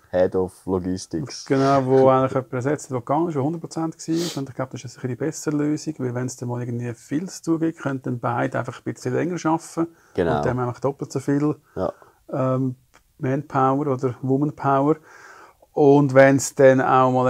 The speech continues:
Speaker 2: jemand ausfällt, dann kann der andere einfach ein bisschen länger arbeiten, wenn das möglich ist. Ich denke, das ist
Speaker 1: Ja.
Speaker 2: gar keine schlechte Lösung.
Speaker 1: Ja, ist sicher so die,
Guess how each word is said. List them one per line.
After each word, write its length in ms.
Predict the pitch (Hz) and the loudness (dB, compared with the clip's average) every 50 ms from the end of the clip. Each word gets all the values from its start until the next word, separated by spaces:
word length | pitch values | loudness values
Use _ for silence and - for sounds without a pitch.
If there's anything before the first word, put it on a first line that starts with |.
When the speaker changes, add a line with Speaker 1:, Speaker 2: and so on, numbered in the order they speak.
| 127 | 0
Speaker 2:
jemand 240 | - - - 139 151 | 0 0 2 2 2
ausfällt, 480 | 175 - - - 151 143 147 143 - - | 2 -2 -2 2 4 4 4 4 2 -2
dann 80 | 131 | 0
kann 120 | 127 131 127 | 0 0 2
der 100 | 127 123 | 2 2
andere 260 | 120 123 127 131 123 | 0 0 0 0 -2
einfach 140 | 120 - - | -2 -2 -4
ein 40 | - | -6
bisschen 300 | 135 127 - - - 139 | -6 -6 -6 -8 -4 -4
länger 260 | 127 165 202 185 180 | -2 -2 -2 -2 -4
arbeiten, 180 | 196 185 - - | -4 -4 -4 -4
wenn 60 | 165 | -4
das 80 | 151 131 | -2 -2
möglich 280 | 143 156 160 160 143 | -2 -2 -2 -4 -6
ist. 140 | 147 151 147 | -8 -8 -10
Ich 100 | 135 - | -12 -12
denke, 180 | - 127 120 - | -12 -12 -12 -10
das 60 | 104 | -8
ist 60 | 98 | -6
Speaker 1:
Ja. 60 | 98 143 | -6 -6
Speaker 2:
gar 100 | 143 139 | -6 -6
keine 160 | - - - | -10 -12 -12
schlechte 360 | - - 139 - - - - | -10 -12 -12 -14 -16 -18 -16
Lösung. 340 | - - - 151 - - _ _ _ _ _ _ _ _ _ _ - - - - - _ | -16 -14 -14 -16 -18 -20 _ _ _ _ _ _ _ _ _ _ -20 -20 -20 -20 -18 _
Speaker 1:
Ja, 220 | - 90 92 101 107 | 4 6 10 10 10
ist 120 | 113 - | 8 8
sicher 260 | - 107 104 - - | 4 -2 -4 -4 -6
so 220 | 101 - 98 92 92 | -6 -4 -4 -4 -4
die, 500 | - - 95 92 90 90 90 92 92 | -4 -6 -6 -4 -4 -4 -4 -6 -8